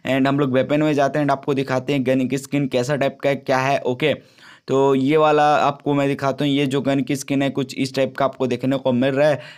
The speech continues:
अ, ये देख सकते हो ये वाला गन की स्किन है, आपको मैं अच्छे से दिखा देता हूँ गाइस, देख सकते हो ये वाला है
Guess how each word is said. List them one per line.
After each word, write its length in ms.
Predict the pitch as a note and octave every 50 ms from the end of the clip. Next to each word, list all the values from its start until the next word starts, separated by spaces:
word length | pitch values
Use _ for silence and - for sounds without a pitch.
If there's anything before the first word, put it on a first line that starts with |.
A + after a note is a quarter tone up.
| - _ -
अ, 480 | - A2 A#2 A#2 A#2 A#2 A#2+ A#2 - -
ये 200 | B2+ B2+ C#3 C#3+
देख 160 | C3+ C#3+ C#3
सकते 280 | C#3 D3+ C3+ B2+ - D3
हो 60 | C3+
ये 120 | C3 C#3 C#3
वाला 220 | C#3 C#3 C#3 C#3
गन 220 | B2+ B2+ C3+ C3
की 140 | B2+ C3 C#3
स्किन 220 | C3 - - C#3 C3+
है, 60 | C3+
आपको 240 | C3 C3 - C3 C3
मैं 100 | B2+ B2
अच्छे 240 | B2 B2+ - C#3+
से 120 | B2 C3 C3
दिखा 300 | B2 B2+ B2+ - B2 B2
देता 200 | B2+ B2+ C3 C3
हूँ 100 | C3 C3
गाइस, 140 | C3 C3 C3
देख 180 | B2+ B2 A#2+
सकते 300 | - C3 - - - A#2+
हो 60 | A2+
ये 140 | G#2 A#2 B2+
वाला 280 | C3 C3 B2+ B2 A#2+ B2
है 300 | C3+ D#3 D3 B2 -